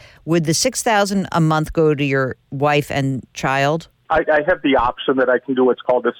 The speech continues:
Speaker 2: survivor benefit,
Speaker 1: Yeah.
Speaker 2: which I plan to do.
Speaker 1: Right. The only reason you would buy life insurance is if you were gonna do it just based on your life and then put a big policy in place so that if you were to die, they'd have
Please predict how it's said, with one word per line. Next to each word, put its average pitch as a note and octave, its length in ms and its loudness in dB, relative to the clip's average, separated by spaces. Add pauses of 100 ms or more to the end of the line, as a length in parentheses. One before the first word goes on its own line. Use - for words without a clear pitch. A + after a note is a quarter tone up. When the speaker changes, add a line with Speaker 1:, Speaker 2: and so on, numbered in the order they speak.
(160)
Speaker 2:
survivor A#2+ 640 0
benefit, B2 520 0
Speaker 1:
Yeah. C#3+ 100 0
Speaker 2:
which B2 160 0
I A#2 140 2
plan A#2 400 -2
to A#2+ 100 -2
do. B2 360 2
Speaker 1:
Right. D#3 300 -2 (540)
The A3+ 200 2
only D#4 200 2
reason C#4 300 0
you A3+ 60 4
would F#3+ 120 2
buy F#3+ 380 0 (160)
life E3+ 340 0
insurance A#2+ 560 -2
is D3 140 -4
if D#3+ 140 -2
you D#3+ 80 0
were D3+ 100 0
gonna D3+ 180 0
do D3 140 0
it D3 120 0
just D#3 260 -2
based D3+ 280 -2
on C3 200 0
your D#3 320 2
life C#3 520 0
and C#3 140 0
then C#3 160 0
put D3 180 0
a C3 60 2
big C#3 260 0
policy C#3 540 0
in C3 100 0
place C3+ 460 -2 (300)
so D3 260 0
that C3 300 0
if D#3 160 -2
you D3+ 100 2
were C#3+ 140 2
to C3+ 80 0
die, C3 540 0
they'd C3 300 0
have B2+ 560 -4